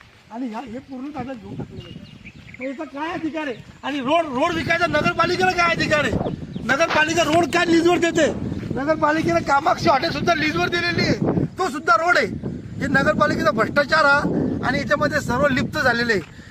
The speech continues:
त्याच्यामुळं इथं कोणी उपोषण करा, कोणी आत्महत्या करा किंवा आत्मदान करा, इथं कोणी केअर घ्यायला तयार नाही. तरी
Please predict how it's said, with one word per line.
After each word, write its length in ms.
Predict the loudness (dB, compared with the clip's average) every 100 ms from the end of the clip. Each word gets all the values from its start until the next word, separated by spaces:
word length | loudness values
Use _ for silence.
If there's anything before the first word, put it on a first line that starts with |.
| -4
त्याच्यामुळं 440 | -4 0 2 4 2
इथं 240 | 2 0
कोणी 200 | 2 2
उपोषण 420 | 2 0 2 2
करा, 260 | 4 4 2 -2 -8 -4
कोणी 140 | 2 4
आत्महत्या 600 | 4 2 2 2 2 2
करा 200 | 4 2
किंवा 260 | 4 4
आत्मदान 460 | 2 2 2 2 2
करा, 180 | 2 0 -2 -8 -8
इथं 160 | -2 -2
कोणी 340 | 0 0 0
केअर 300 | -2 0 0
घ्यायला 280 | 2 0 0
तयार 220 | 0 0
नाही. 180 | -2 -6 -8 -10 -12 -14 -14 -14 -12 -2
तरी 180 | 0 2